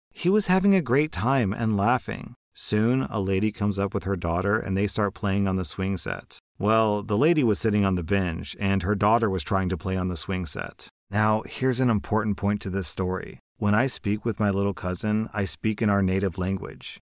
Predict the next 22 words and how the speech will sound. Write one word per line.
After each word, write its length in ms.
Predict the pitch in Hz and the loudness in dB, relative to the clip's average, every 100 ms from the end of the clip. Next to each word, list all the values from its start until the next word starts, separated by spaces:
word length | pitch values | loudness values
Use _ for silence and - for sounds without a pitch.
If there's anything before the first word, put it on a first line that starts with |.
| _ | _
He 180 | - 208 | -2 2
can 140 | 214 | 2
understand 580 | 120 110 113 - 107 104 | 2 2 0 2 2 2
English, 600 | 98 98 107 117 113 - - | 0 0 0 -2 -4 -10 -4
but 240 | 107 110 - | 0 0 -2
I'm 200 | 113 147 | -2 0
just 260 | 175 160 | 0 0
so 160 | - 110 | 2 2
used 320 | 120 104 117 | 2 2 0
to 100 | - | -2
speaking 400 | 101 - 104 113 | -4 -2 -4 0
my 140 | 110 101 | 2 2
native 380 | 98 98 104 98 | 2 2 0 -2
language 320 | 95 101 101 | -2 -2 -4
with 160 | 101 | -4
my 160 | 98 92 | -2 -2
family 580 | - 92 98 107 110 110 | -2 -2 0 0 -2 -2
that 280 | 95 95 101 | 0 0 -2
it 120 | 110 | -4
just 200 | 139 139 | -4 -2
happens 380 | 135 139 135 101 | -2 0 0 0
naturally. 580 | 95 123 107 85 - | 0 0 -2 -6 -8